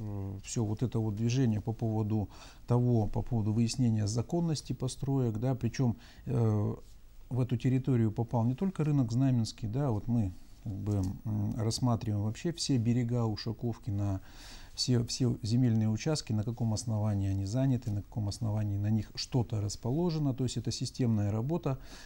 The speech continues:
в рамках благоустройства всего города. И мы обнаружили, что, а, рынок Знаменский, э, с теми с-, э, постройками, которые на нем находятся, э,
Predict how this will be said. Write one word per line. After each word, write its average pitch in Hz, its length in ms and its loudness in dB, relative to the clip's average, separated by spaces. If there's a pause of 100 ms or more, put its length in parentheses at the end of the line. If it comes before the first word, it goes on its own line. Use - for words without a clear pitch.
(140)
в - 100 -4
рамках 135 360 4
благоустройства 110 760 0
всего 117 340 -2
города. 107 380 0
И 123 60 -2
мы 180 120 2
обнаружили, 117 640 2
что, 107 340 -4 (560)
а, 113 400 2
рынок 160 260 4
Знаменский, 131 920 2
э, 110 380 -2
с - 80 -8
теми 117 240 2
с-, - 180 -4
э, 110 220 -2 (480)
постройками, 160 580 0
которые 127 360 0
на 120 100 4
нем 120 200 4
находятся, 110 800 -2
э, 104 320 -4